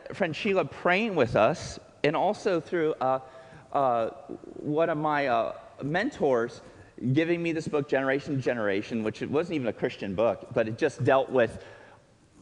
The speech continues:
all of what, and actually, uh, dealt with a lot of what Scripture says about first formation. And then I started realizing, "Oh my gosh, there's all this area of what we can even call early childhood trauma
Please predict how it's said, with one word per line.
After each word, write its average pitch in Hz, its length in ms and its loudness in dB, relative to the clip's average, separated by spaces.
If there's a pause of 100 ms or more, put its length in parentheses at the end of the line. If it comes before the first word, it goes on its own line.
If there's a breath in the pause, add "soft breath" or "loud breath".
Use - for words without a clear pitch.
(160)
all 147 340 6
of 127 60 0
what, 127 400 4
and 139 240 2
actually, 147 380 4 (140)
uh, 113 140 6
dealt 139 260 4
with 127 120 -2
a 151 40 0
lot 131 180 6
of 120 60 -2
what 113 140 2
Scripture - 480 0
says 104 460 0
about 113 320 2
first - 300 -2
formation. 110 600 0 (760 loud breath)
And 156 180 4
then 160 260 2
I 165 120 4
started 190 240 0
realizing, 247 260 0
"Oh 214 80 4
my 208 180 0
gosh, 247 280 0
there's 254 320 0 (100)
all 277 260 6
this 285 240 -2 (100)
area 233 340 6
of 165 100 -4 (200)
what 196 360 2
we 220 100 2
can 233 120 2
even 226 120 0
call 202 240 2
early 214 240 4
childhood 208 420 2
trauma 202 460 0